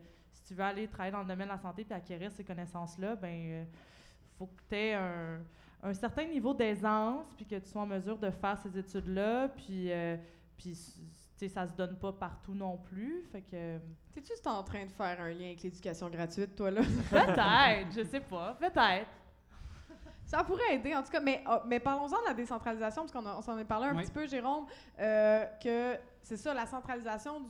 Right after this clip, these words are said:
Speaker 2: docteur Barrett, non, mon lait,
Speaker 3: Mhm.
Speaker 2: euh, a, a fait beaucoup de mal pendant la covid.
Speaker 3: Oui.
Speaker 2: Euh,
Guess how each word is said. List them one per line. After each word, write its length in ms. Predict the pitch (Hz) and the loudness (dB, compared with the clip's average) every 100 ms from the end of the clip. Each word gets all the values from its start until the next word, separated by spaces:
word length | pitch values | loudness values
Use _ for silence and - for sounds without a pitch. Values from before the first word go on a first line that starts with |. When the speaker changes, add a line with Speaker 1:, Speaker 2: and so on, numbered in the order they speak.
| - | -8
Speaker 2:
docteur 460 | 214 208 - 190 185 | -8 -8 -6 -4 -2
Barrett, 560 | 190 214 226 349 494 | -2 0 0 0 -2
non, 240 | 247 185 202 | 0 0 4
mon 320 | 196 196 214 | 6 6 6
lait, 220 | 254 415 | 4 2
Speaker 3:
Mhm. 220 | 156 277 311 - | 2 0 0 4
Speaker 2:
euh, 160 | 208 214 | 6 8
a, 300 | 214 208 220 | 6 4 2
a 40 | |
fait 240 | 214 339 285 | 4 0 0
beaucoup 280 | 359 427 | -2 0
de 100 | 349 | 0
mal 280 | 247 240 302 381 | 0 0 0 -2
pendant 240 | 220 202 | -4 -2
la 140 | 190 | -4
covid. 560 | 190 202 185 208 226 302 - | -2 -4 -4 -4 -2 -4 -6
Speaker 3:
Oui. 100 | - - - - _ 190 | -10 -14 -20 -20 _ -2
Speaker 2:
Euh, 480 | 190 190 190 190 | 0 0 -2 -8